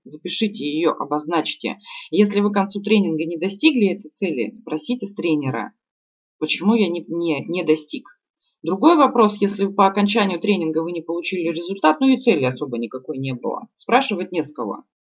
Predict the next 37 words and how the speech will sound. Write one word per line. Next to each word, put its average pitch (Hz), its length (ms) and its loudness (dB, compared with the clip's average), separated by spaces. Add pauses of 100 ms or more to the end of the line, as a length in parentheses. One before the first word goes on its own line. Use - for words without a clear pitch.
(400)
потому 196 260 4
что 202 180 -2
вы 190 200 2
сами 226 260 4
не 165 120 -2
поставили 165 520 -2
цель. 151 420 -2 (1400)
Ну, 302 180 4
это 269 240 2
действительно 247 460 2
сэкономит 233 600 4
вам 175 200 0
ваше 170 320 2
время. 151 500 -2 (440)
Научитесь 208 500 0
экономить 202 480 6
ваше 196 260 2
время. 156 400 0
Это 131 120 -6
ваш 196 340 0
ресурс, 175 580 -6
за 147 140 -10
который 175 400 0
вы 196 160 4
можете 175 380 -6
сделать 151 420 0
очень 151 260 -4
много 165 280 -2
полезных 151 520 -4
вещей 156 300 -2
для 143 180 2
этого 147 300 -2
мира, 156 200 -2
не 131 140 -6
только 151 280 -2
для 139 140 -8
себя, 120 440 -2